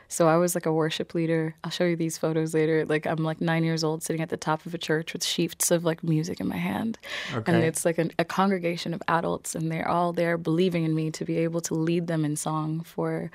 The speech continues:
Speaker 1: like, fifteen to twenty minutes. Um, we went to Lucan Presbyterian Church at the time. And, um,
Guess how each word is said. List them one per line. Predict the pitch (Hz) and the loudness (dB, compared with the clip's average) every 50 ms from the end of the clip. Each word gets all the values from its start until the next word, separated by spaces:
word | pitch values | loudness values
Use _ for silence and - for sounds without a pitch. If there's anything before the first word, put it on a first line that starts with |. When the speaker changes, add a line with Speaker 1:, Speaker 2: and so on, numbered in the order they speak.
| - - - - - - - _ | -14 -16 -16 -16 -18 -20 -10 _
Speaker 1:
like, | - 160 156 156 - | -2 -2 -2 -2 -4
fifteen | - - 175 170 - - 180 170 170 | -2 -2 -2 0 -2 -2 -2 -2 -2
to | - - | -2 -4
twenty | - 175 170 165 160 | -2 -2 0 0 2
minutes. | 156 156 151 151 - - - - - | 0 0 0 -2 -4 -6 -6 -4 -2
Um, | - 160 156 156 160 | 0 0 0 0 0
we | 165 165 160 | 0 0 2
went | 165 160 165 - - - - | 2 0 0 -2 -4 -2 0
to | - 170 165 165 165 160 - - - - - - - - - - - | 0 2 2 2 0 -2 -4 -8 -16 -16 -16 -16 -18 -20 -16 -6 -2
Lucan | 180 175 175 180 180 - - 175 170 170 165 165 165 | 2 4 6 6 4 4 2 2 2 2 0 -2 0
Presbyterian | - 165 156 160 170 165 - 165 160 160 160 156 160 | 2 2 2 2 0 0 0 2 2 2 0 0 -2
Church | 156 - 160 160 - - - - - | -2 -2 -2 -2 -4 -8 -10 -6 -6
at | 160 160 - | -6 -6 -6
the | - - | -8 -6
time. | - - 160 156 156 151 156 - - - - - - - - - - | -4 -2 -2 0 0 -2 -2 -6 -8 -16 -20 -20 -20 -20 -6 0 4
And, | 160 156 156 160 160 156 151 156 | 4 6 6 6 6 6 6 6
um, | 165 156 151 151 151 151 160 160 160 170 175 | 6 4 4 4 2 0 0 -2 -4 -4 -6